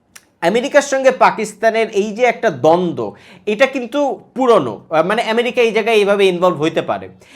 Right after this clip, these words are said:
আমেরিকা পাকিস্তানের সঙ্গে যতই বন্ধু হোক, আমেরিকা কিন্তু পাকিস্তানকে বিশ্বাস করে না। তার একটা কারণ আছে, কারণটা হচ্ছে নাইন ইলেভেনের পরে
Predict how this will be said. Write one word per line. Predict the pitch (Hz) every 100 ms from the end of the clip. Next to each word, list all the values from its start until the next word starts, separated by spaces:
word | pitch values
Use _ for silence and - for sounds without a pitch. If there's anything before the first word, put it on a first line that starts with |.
| 202
আমেরিকা | 196 240 262 277 277 285
পাকিস্তানের | 285 214 214 233
সঙ্গে | 226 233 226
যতই | 180 185 254
বন্ধু | 220 208 208 202
হোক, | 160 196 196
আমেরিকা | 185 202
কিন্তু | 208 208
পাকিস্তানকে | 196 180 190 185
বিশ্বাস | 170 151 170 135
করে | 135 101
না। | 107
তার | 208 226
একটা | 226
কারণ | 233 214 202 135
আছে, | 98 - _ _ - _
কারণটা | 190 226 302 269
হচ্ছে | 196 - - 131 202 - _ _ _ _ _ _ _ _ -
নাইন | 123 160 233 269
ইলেভেনের | 277 269 277 269
পরে | 214 214 190 143